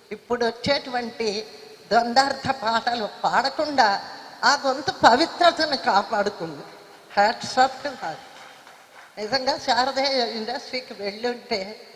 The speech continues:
మరి లక్షలు సంపాదించుకునేది, ఒక పాటకి రెండు మూడు లక్షలు, ఐదు లక్షలు. కానీ తన గొంతుని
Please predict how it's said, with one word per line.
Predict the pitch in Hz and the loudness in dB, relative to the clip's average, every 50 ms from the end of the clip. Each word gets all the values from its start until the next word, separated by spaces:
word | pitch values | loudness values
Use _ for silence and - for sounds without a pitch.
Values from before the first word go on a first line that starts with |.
| - - - - - - - | -20 -20 -20 -20 -14 -8 -6
మరి | 269 247 277 277 | -6 -4 -4 -4
లక్షలు | 240 220 214 - - - - - 285 339 349 | -4 -2 -2 -4 -2 -2 2 4 4 4 4
సంపాదించుకునేది, | - 330 339 311 277 330 330 311 254 302 294 269 240 - - - 254 233 226 226 226 208 | 2 -6 -6 -4 -2 -2 -2 -2 -2 -4 -6 -6 -8 -12 -10 -10 -6 -6 -6 -6 -6 -6
ఒక | 202 208 | -8 -8
పాటకి | 233 - - 214 233 247 269 294 294 320 | -8 -6 -4 -2 0 0 0 -2 -2 -4
రెండు | 339 285 247 233 254 | -2 -4 -4 -4 -6
మూడు | 254 240 214 226 | -8 -10 -8 -4
లక్షలు, | 233 233 208 - - - 202 190 202 226 294 330 262 | -4 -4 -4 -4 -6 -8 -6 -4 -4 -2 0 2 0
ఐదు | 185 190 214 214 214 | 0 0 -2 -6 -6
లక్షలు. | 185 185 190 - - - - 185 170 175 - - - _ - - - _ _ _ _ _ - | -8 -10 -12 -14 -16 -16 -16 -16 -16 -16 -18 -20 -20 _ -20 -20 -20 _ _ _ _ _ -2
కానీ | 254 247 269 294 302 311 311 | 0 2 2 2 0 -2 -2
తన | - 277 247 226 214 208 208 | -2 -4 -4 -4 -6 -10 -10
గొంతుని | 214 220 240 240 - 302 311 330 320 285 240 208 214 | -10 -10 -10 -8 -6 -4 -4 -2 -2 -4 -4 -4 -6